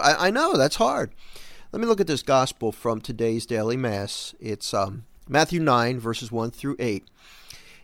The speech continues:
"After entering a boat, Jesus made the crossing and came into his own town. And there people brought to him a paralytic lying on a stretcher. When Jesus saw their faith,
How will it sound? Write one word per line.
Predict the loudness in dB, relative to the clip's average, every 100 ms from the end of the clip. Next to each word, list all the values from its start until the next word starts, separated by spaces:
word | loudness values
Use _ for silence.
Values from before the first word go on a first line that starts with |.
| 0
"After | 2 4 4
entering | 4 4 4
a |
boat, | 4 6 6
Jesus | 4 -2 -4 -4
made | -2 -2
the | -4
crossing | -4 2 2 2 -4 -6
and | -6
came | -2 0 -2 -4
into | -6 -4 -4 -2
his | 0 -2 -2
own | -4 -4 -6
town. | -10 -8 -8 -8 -14 -20 _ _ _ _ _ 0
And | 4
there | 6 6
people | 4 2 0
brought | 2 2 2 0
to | 0
him | 2 0 -2
a | -4
paralytic | 0 2 4 2 0 -2 -14 _ _ _ _ _
lying | 0 4 4 2
on | 0
a |
stretcher. | 0 0 -2 -2 -14 -16 _ _ _ _ _ _ _ 2
When | 4 6
Jesus | 4 4 2 2
saw | 2 6 6 4
their | -2 0 4 4
faith, | 2 -2 -2 -6 -16